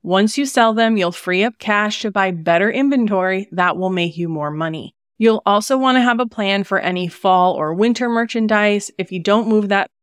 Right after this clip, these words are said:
during the season, mark them down and promote them as an end of season sale that you can start at the end of December or the beginning of January. Now, of course, this isn't an exhaustive list of mistakes you should avoid this holiday season,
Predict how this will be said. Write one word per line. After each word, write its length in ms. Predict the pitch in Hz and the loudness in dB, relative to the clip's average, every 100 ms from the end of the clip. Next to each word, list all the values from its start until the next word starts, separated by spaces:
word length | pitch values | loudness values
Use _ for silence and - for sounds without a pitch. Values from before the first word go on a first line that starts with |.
| - | -4
during 320 | 190 185 180 | -2 -2 -2
the 80 | 170 | -6
season, 640 | - 180 190 277 320 359 - - | -6 -4 -2 -2 -2 -2 -6 -6
mark 320 | 190 196 208 | 0 2 2
them 160 | 262 254 | 2 4
down 300 | 208 190 190 | 4 2 0
and 120 | 180 | -6
promote 420 | 196 185 185 190 | -6 -4 -2 0
them 140 | 208 | -2
as 220 | 208 180 175 | 0 -2 -4
an 120 | 165 | -6
end 240 | 175 180 | -4 -2
of 100 | 196 | -2
season 420 | - 180 170 170 | -4 -6 -6 -6
sale 400 | 165 170 233 240 226 | -4 -2 0 0 2
that 120 | 208 | 2
you 140 | 220 | 2
can 160 | 220 208 | 2 0
start 320 | 208 208 202 | 0 0 2
at 100 | 202 | 0
the 140 | 202 - | -2 -2
end 180 | 175 | -2
of 140 | 175 165 | -2 -4
December 580 | 156 - 262 269 262 - | -6 -2 0 0 0 -2
or 300 | 175 175 170 - | -4 -4 -4 -6
the 80 | |
beginning 360 | 170 170 156 156 | -6 -4 -2 -4
of 80 | 147 | -6
January. 600 | - - - - - 185 _ _ 196 | -10 -12 -14 -12 -10 -12 _ _ -4
Now, 320 | 180 190 233 | 0 2 0
of 100 | 240 | 0
course, 440 | - 196 190 190 | 2 2 2 2
this 200 | 220 220 254 | 2 2 0
isn't 260 | 277 311 - | 0 0 0
an 100 | 233 | -2
exhaustive 760 | 226 190 202 196 208 - 220 | -2 0 2 2 0 0 -2
list 360 | 208 185 170 - | 0 -2 -2 -4
of 120 | 170 | -8
mistakes 520 | 180 175 - 165 160 | -6 -6 -4 -4 -4
you 60 | 175 | -8
should 180 | - 165 | -6 -6
avoid 320 | 156 160 151 | -4 -2 -2
this 100 | 160 | -4
holiday 400 | - 147 151 151 | -2 0 0 -2
season, 500 | - 226 226 240 240 | -4 -2 -2 0 -2